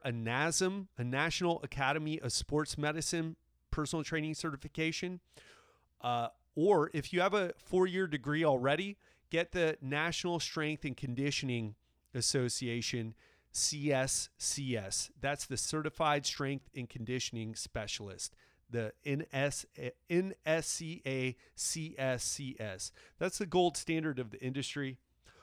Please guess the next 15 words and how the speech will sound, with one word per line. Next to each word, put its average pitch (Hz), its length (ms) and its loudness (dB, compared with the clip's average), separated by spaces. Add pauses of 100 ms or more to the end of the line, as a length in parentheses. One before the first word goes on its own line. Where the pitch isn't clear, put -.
(120)
Oh, 185 80 4
by 185 160 4
the 180 80 6
way, 175 280 6 (220)
N 165 240 0
S 151 420 0 (100)
C 160 480 -4
A 147 320 0 (680)
also 190 400 4
has 139 520 4 (120)
a 127 160 0
certified 135 520 0
personal 131 360 0
training 113 420 -4
program. 98 540 -6